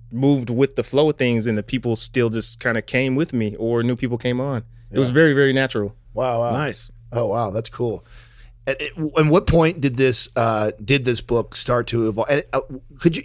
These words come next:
Speaker 2: is there a name for the style that you write? What is, what is that? What is that? Like, the way, the way you, the way you have written the book, is
Speaker 1: I
Speaker 2: there a
Speaker 1: have
Speaker 2: name for that style?
Speaker 1: I have no idea. And you know what's
Speaker 3: Yeah.
Speaker 1: crazy? I'm not, and this is crazy for me to say, I'm not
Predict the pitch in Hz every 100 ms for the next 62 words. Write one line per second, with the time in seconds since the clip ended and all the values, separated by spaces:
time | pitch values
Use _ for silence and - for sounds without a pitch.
0 | - 139 208 180 139 143 156 139 120 -
1 | - 113 113 110 - 110 101 95 - -
2 | - - - - - - - 120 160 165
3 | 135 175 156 131 117 147 165 123 104 113
4 | 120 127 139 147 131 123 147 165 156 127
5 | 123 135 156 151 117 139 123 101 117 107
6 | - - - - - - 131 147 135 135
7 | 143 147 156 175 - 127 127 151 131 98
8 | 104 110 107 107 - 135 160 185 190 -
9 | - 170 175 190 175 - 156 180 185 180
10 | 151 - - - - - - - - 139
11 | 165 170 - 156 139 123 135 113 - 165
12 | 180 180